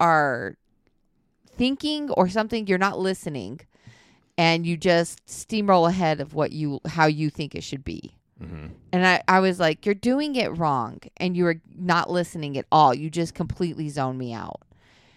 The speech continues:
Speaker 1: And I got pissed, and I threw a pair of scissors <laughs> at you.
Speaker 2: No, that was a hammer.
Speaker 1: Oh, a hammer.
Speaker 2: That was a hammer. You,
Speaker 1: Okay.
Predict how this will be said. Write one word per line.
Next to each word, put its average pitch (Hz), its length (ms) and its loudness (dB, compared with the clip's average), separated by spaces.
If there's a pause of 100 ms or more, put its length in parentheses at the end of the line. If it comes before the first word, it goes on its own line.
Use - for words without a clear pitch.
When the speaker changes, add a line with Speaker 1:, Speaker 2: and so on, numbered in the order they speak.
(200)
Speaker 1:
And 160 80 2
I 165 60 4
got 160 240 -2
pissed, 208 320 2
and 151 100 -4
I 151 60 -4
threw 175 220 -4
a 147 40 0
pair 151 240 0
of 139 140 -4
scissors - 440 0
<laughs> - 40 -2
at 202 200 2 (180)
you. 202 220 0 (180)
Speaker 2:
No, 131 520 4
that 139 160 0
was 139 140 4
a 123 40 4
hammer. 135 520 0 (320)
Speaker 1:
Oh, 254 200 12
a 233 60 8
hammer. 220 480 6
Speaker 2:
That 123 80 4
was 131 140 2
a 117 80 0
hammer. 113 480 -2 (340)
You, 202 80 6
Speaker 1:
Okay. 151 300 4